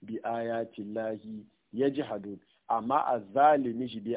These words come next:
ayatin to ci ga ji juhudo, az-, azzalimina babu wannan yana ya ji nufi na ya alkafiru ne, bane to ci ga wal kafiruna humu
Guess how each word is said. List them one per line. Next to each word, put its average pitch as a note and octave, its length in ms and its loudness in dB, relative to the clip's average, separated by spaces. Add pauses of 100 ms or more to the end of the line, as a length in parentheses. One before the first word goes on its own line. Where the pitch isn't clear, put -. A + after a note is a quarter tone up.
ayatin C#3+ 680 6
to - 60 -8
ci C3 80 -8
ga C#3 160 2
ji C3 140 -6
juhudo, A2+ 560 -6 (340)
az-, A#2+ 400 0
azzalimina C3 960 4
babu B2+ 400 4
wannan C#3 500 2 (280)
yana C3+ 220 0
ya B2+ 120 2
ji B2 160 -2
nufi C#3+ 340 2
na C3+ 80 2
ya B2 140 6
alkafiru A#2+ 720 0
ne, B2 140 -2
bane C#3 260 2
to D3 120 -2
ci B2 120 -6
ga C3 60 2
wal B2 240 2
kafiruna A#2+ 760 0
humu A#2+ 320 -2